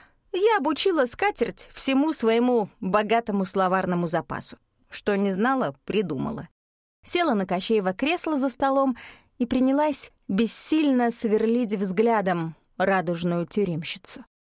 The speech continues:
Но магия-то ни при чём. Это мой сосед тут меня заточил. И как вообще мне мог понравиться мужчина, который ограничивает мою свободу? Ведь это точно не моя тема.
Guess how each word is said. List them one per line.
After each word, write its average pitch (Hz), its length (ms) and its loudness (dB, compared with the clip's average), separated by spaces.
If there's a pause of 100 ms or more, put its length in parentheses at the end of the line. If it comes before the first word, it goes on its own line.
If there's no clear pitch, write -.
(320)
Но 262 220 2
магия-то 202 720 0
ни 208 160 2
при 240 220 -4
чём. 269 400 -4 (500)
Это 196 280 -2
мой 208 240 2
сосед - 600 -4
тут - 180 -4
меня 170 300 -2
заточил. 170 600 -4 (580)
И - 60 -20
как - 240 -6
вообще 392 360 0
мне 294 180 4
мог 254 200 0
понравиться 285 500 2
мужчина, 285 460 2
который 269 340 2
ограничивает 277 680 0
мою 294 200 2
свободу? 233 640 0 (320)
Ведь 185 260 -6
это 185 180 -4
точно 277 400 -2
не 214 140 2
моя 220 340 0
тема. 160 400 -6